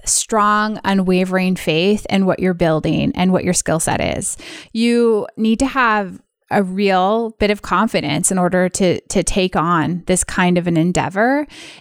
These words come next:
And you really need to believe in yourself and what you have to offer to the world. And I think most of you do, most of us do, but I also think that every single one of us has a little bit of imposter syndrome inside. And so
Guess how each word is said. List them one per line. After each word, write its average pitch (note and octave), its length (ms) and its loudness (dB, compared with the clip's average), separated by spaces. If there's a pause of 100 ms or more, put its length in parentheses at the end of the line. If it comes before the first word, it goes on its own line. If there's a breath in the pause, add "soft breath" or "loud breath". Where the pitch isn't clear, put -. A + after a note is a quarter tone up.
And G3 360 0
you G3+ 140 0
really G#3 280 2
need A3 160 2
to G#3+ 100 0
believe F#3 380 2
in G3 120 2
yourself F#3 460 0
and F3+ 160 -2
what E3+ 160 2
you F3+ 300 2
have E3 200 -2
to - 140 -10
offer E3+ 320 0
to F3+ 80 -2
the E3+ 100 0
world. D#3 400 0
And G#3 80 -2
I A#3 100 2
think D#4+ 200 0
most B3+ 320 0
of D4+ 100 -2
you D4 160 4
do, G3 340 2
most G#3+ 340 2
of F#3+ 120 -2
us F#3 280 0
do, F3+ 360 2
but G3 320 0
I G3 140 0
also G3 360 0
think F#3+ 440 -2
that F3 360 0 (120)
every G#3+ 340 2
single G3 380 0
one E3+ 180 0
of G3 100 -4
us C4+ 360 0 (260 loud breath)
has F#3+ 340 0
a F#3+ 60 -4
little F#3 240 2
bit F3+ 140 0
of F3 100 0
imposter E3+ 520 0
syndrome - 440 0
inside. - 560 -2
And F#3 220 0
so F3 400 0